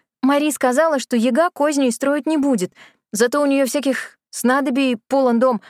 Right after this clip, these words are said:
а мы после замораживания и размораживания были ну просто никакие, как селёдки из магазина. Меня Горыныч быстрее других отогрел, но в себя я пришёл только у самой границы».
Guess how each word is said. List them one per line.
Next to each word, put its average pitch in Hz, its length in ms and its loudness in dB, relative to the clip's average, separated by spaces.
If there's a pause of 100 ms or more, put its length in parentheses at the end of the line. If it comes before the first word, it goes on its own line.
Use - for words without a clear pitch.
(320)
а 208 100 0
мы 277 160 -2
после 220 360 -2
замораживания 208 840 0
и 214 40 2
размораживания 226 760 0
были 254 240 0
ну 247 140 0
просто 311 340 -2
никакие, 254 560 -4 (360)
как 190 140 -4
селёдки 262 440 0
из 185 80 -4
магазина. 196 560 -2 (600)
Меня 254 260 2
Горыныч 269 440 0
быстрее 269 440 -2
других 277 360 -2
отогрел, 214 460 0 (500)
но 254 180 0
в 233 60 -6
себя 277 300 0
я 262 60 2
пришёл 226 380 0
только 233 260 -2
у 247 80 2
самой 247 280 0
границы». 220 540 -2